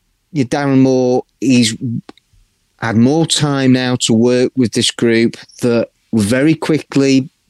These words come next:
put together, as we've talked about before. And so we did say that patience was gonna be important.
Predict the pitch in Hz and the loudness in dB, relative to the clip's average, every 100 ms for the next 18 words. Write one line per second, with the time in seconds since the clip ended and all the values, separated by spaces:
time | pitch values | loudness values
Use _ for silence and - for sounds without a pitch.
0 | _ _ _ 139 127 - 143 135 127 131 | _ _ _ -4 -2 -2 -2 -2 -2 -4
1 | 139 - - - 139 - 147 143 - 120 | -6 -12 -10 -4 -4 0 -2 -2 -4 -6
2 | 123 123 120 131 - 127 123 123 123 117 | -4 -4 -6 -8 -4 0 2 0 0 -2
3 | - 117 113 107 101 123 131 - 147 135 | -2 0 0 0 -2 -2 0 0 -2 0
4 | 135 139 120 - - 123 120 - 131 123 | 0 0 0 -4 -2 0 0 -2 -4 -4
5 | - 110 101 - 120 123 131 131 - 135 | -6 -4 -4 -2 0 0 0 0 -2 -2
6 | 131 123 - 127 131 | 0 -2 -2 0 0